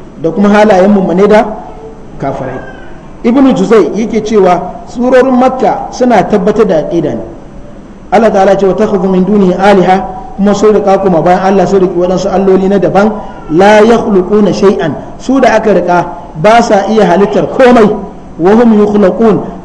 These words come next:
asali ma su ɗin halittar su akai. Eh, su ɗin da ake bautawa halittar su akai. Kafin su da shekara kaza babu su.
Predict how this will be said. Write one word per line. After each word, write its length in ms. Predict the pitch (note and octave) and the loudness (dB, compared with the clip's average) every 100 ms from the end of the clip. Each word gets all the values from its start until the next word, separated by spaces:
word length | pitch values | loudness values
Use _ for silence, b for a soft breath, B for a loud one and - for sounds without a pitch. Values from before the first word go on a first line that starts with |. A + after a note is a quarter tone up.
| G3+ | -2
asali 360 | G#3 A3 A3 | 0 2 2
ma 200 | A3 A3 | 4 4
su 160 | G3+ A#3+ C#4+ | 2 0 0
ɗin 200 | B3 G3+ | 2 2
halittar 360 | F3 G3 G3 F#3 | 2 2 2 -2
su 120 | - | -4
akai. 260 | D#3+ D3+ A2+ - - - - - - - - - - - - E3 | -8 -10 -12 -14 -18 -18 -18 -18 -18 -18 -20 -20 -18 -18 -10 0
Eh, 180 | G3+ G#3 - - - - - | 0 0 -4 -12 -18 -18 -10
su 160 | C4 C#4+ | -4 -2
ɗin 140 | D#4 C#4 | 0 2
da 80 | A#3+ | 2
ake 200 | B3 A3+ | 2 2
bautawa 680 | G#3+ A3 G#3 G3 G3+ F3+ - - - - - - | 4 4 4 4 4 2 -2 -12 -16 -20 -20 -10
halittar 340 | - G#3+ A#3+ G#3+ | 0 0 2 0
su 100 | - | -2
akai. 320 | F#3 F3 B2+ - - - - - - - - - - | -4 -4 -8 -10 -16 -20 -20 -20 -20 -20 -20 -16 -4
Kafin 380 | G#3 G#3+ A3 G#3+ | 0 2 2 0
su 180 | C4+ | 0
da 80 | C#4 | 0
shekara 440 | - G#3+ A#3+ B3 A3 | 2 2 2 2 2
kaza 260 | F#3 G3 | 2 2
babu 240 | G3 A3 | 4 2
su. 120 | E3+ | 0